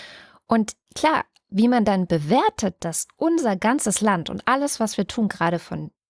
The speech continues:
diesen beiden Emotionen unseres Kanzlers geleitet werden,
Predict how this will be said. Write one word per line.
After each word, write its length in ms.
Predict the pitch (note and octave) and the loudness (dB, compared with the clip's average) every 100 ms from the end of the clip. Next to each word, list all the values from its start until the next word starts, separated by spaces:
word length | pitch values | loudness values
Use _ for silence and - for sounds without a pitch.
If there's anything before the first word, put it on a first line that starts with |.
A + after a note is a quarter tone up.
| _ | _
diesen 440 | D#3 G3 C4 A3 F3 | -2 2 4 2 2
beiden 320 | F3+ G3+ F#3+ | 2 2 0
Emotionen 640 | - D#3+ - - G#3+ A3 | -4 -6 -4 0 2 2
unseres 360 | - D#3+ D3 - | 0 -6 -6 -4
Kanzlers 460 | - D4 - D#3+ | -2 -2 -2 -4
geleitet 440 | - D#3 - - - | -4 -6 -8 -10 -12
werden, 240 | - - | -12 -12